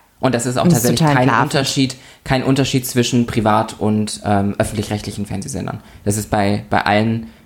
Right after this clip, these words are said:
Speaker 1: zieht sich durch alle Sender. Das, was sich aber auch nicht nur wie Sexismus in Nachrichtensendungen durch alle, äh, Sender zieht,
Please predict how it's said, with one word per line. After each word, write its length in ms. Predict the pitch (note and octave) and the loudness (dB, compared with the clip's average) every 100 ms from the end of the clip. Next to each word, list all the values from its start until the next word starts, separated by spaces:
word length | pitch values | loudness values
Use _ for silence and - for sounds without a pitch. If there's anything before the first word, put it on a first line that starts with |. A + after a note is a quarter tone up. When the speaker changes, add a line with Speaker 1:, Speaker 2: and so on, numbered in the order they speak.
| - - | -10 -2
Speaker 1:
zieht 160 | D3 | 0
sich 120 | D3+ | 0
durch 220 | B2+ A#2+ - | -2 0 2
alle 160 | A#2 | 2
Sender. 480 | A2+ A2 A2 G2 - - - - - | 2 2 2 0 -2 -14 -20 -20 -6
Das, 200 | - C3+ | -2 0
was 100 | E3 | 0
sich 160 | D#3 D3 | 0 0
aber 180 | B2+ - | 2 4
auch 280 | B2+ E3 - | 2 2 0
nicht 200 | C#3 D3 | 0 2
nur 160 | D3 | 0
wie 280 | C3+ C3+ C3 | 2 0 0
Sexismus 720 | - B2 - D#3+ C#3 D3 - | -2 -2 0 -2 0 0 0
in 240 | A#2 A#2+ A#2+ | 0 0 2
Nachrichtensendungen 880 | A#2+ A#2+ D3 B2+ A2 G#2+ A2 B2+ - - - | 0 0 -2 -4 -2 0 -2 -4 -6 -14 0
durch 280 | B2+ B2+ G#2 | 0 2 0
alle, 380 | A2+ A#2 A2+ - | 2 4 2 0
äh, 200 | A2 G#2+ | 0 2
Sender 300 | G#2+ A2 G#2+ | 2 2 0
zieht, 280 | - C#3+ | 0 -4